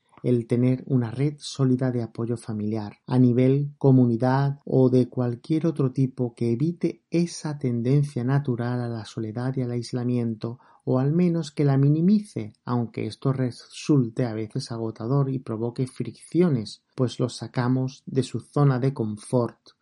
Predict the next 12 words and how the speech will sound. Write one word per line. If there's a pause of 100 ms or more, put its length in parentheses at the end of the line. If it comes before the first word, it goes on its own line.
(140)
exponiéndolos
a
estímulos
que
les
cuesta
muchísimo
más
gestionar
que
al
resto.